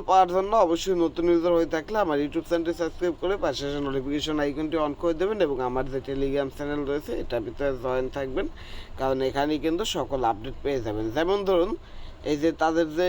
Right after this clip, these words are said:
এই যে অ্যানাউন্সমেন্টটা ছাব্বিশ তারিখ যে তারা লিস্টিং করবে এইসব যে অ্যানাউন্সমেন্ট, এটা কিন্তু আমি আঠাশ তারিখ আপনাদের মাঝে তারা যখন পোস্ট করছে তখনই শেয়ার করে দিয়েছি, কিন্তু ভিডিওটা মেক করতেছি ঊনত্রিশ তারিখ। আপনারা ভিডিওটা পেতে পেতে আপনাদের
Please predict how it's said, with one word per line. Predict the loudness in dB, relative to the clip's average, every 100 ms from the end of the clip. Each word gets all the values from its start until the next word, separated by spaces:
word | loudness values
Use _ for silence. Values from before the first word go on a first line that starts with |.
| 4
এই | 2
যে | 2 2
অ্যানাউন্সমেন্টটা | 2 -2 -4 -4 -2 -4 -4
ছাব্বিশ | -4 -4 -4 -6 -2
তারিখ | -2 -2 -2
যে | -4 0
তারা | 0 0 0
লিস্টিং | -2 -2 -4 -2
করবে | -2 0 0 0 0
এইসব | -2 -6 -4
যে | -2
অ্যানাউন্সমেন্ট, | 0 0 -4 -8 -10 -10 -14 -12 -12 -10 -6
এটা | 0 2 4
কিন্তু | 4 2
আমি | 4 4
আঠাশ | 4 0 -2 0
তারিখ | 0 2 0
আপনাদের | -2 0 0 0
মাঝে | 0 -2 2
তারা | 2 2 0
যখন | 0 -2 0
পোস্ট | -2 -2 0
করছে | 0 0 0 0
তখনই | 2 0 0 0
শেয়ার | 0 0
করে | 0 0 0
দিয়েছি, | -2 -4 -10 -12 -12 -12 -8
কিন্তু | -2 2 4
ভিডিওটা | 4 4 2 2 2
মেক | 0 2
করতেছি | 0 0 -2 0 2
ঊনত্রিশ | 2 4 2 2
তারিখ। | 0 0 2 0
আপনারা | 0 0 2 0
ভিডিওটা | 0 0 0 -2
পেতে | -2 0 0
পেতে | 0 2 0
আপনাদের | 0 -2 -2